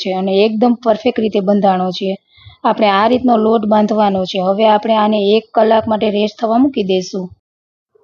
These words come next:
એક કલાક થઈ ગઈ છે અને આપણો લોટ મસ્ત રીતે ફૂલ્યો છે અને આ રીતનો લોટ ફૂલે એટલે તમારો લોટ બરોબર બંધાણો છે.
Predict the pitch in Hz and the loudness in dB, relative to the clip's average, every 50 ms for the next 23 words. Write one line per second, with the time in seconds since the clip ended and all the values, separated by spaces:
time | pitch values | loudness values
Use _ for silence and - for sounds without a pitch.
0 | _ _ _ _ _ _ _ _ _ _ _ _ _ - - 214 208 208 - - | _ _ _ _ _ _ _ _ _ _ _ _ _ -2 0 0 0 0 0 2
1 | 226 226 226 226 226 - 262 240 214 220 202 196 196 220 202 196 196 196 196 214 | 2 4 2 0 0 -2 -2 -2 0 0 -2 -2 -2 -4 -4 -2 -2 -4 -4 -2
2 | 226 226 220 214 214 214 214 220 208 202 196 196 - - 233 214 220 214 214 - | -2 -2 0 0 0 -2 0 0 0 0 -2 -2 -2 -2 0 0 0 -2 0 0
3 | 247 233 240 - 262 226 214 202 190 185 185 - 185 185 180 185 _ _ _ _ | -2 -2 -2 -2 -2 -2 0 0 0 -2 -2 -2 -4 -4 -6 -6 _ _ _ _
4 | _ - 220 202 196 190 202 214 226 233 233 254 233 220 220 220 226 214 - - | _ -6 -4 -2 0 2 2 2 2 0 2 2 2 2 2 0 0 -2 -4 -4
5 | 247 233 233 220 214 214 226 226 214 220 226 214 220 214 214 220 226 220 226 226 | -2 0 2 2 2 0 0 -2 0 0 0 0 2 2 2 2 0 0 0 0
6 | 214 202 202 202 208 208 220 226 226 226 240 233 196 220 196 185 180 175 175 - | 0 0 0 2 2 2 0 0 0 2 2 2 2 0 -2 -2 -2 -4 -6 -8
7 | - 196 | -10 -10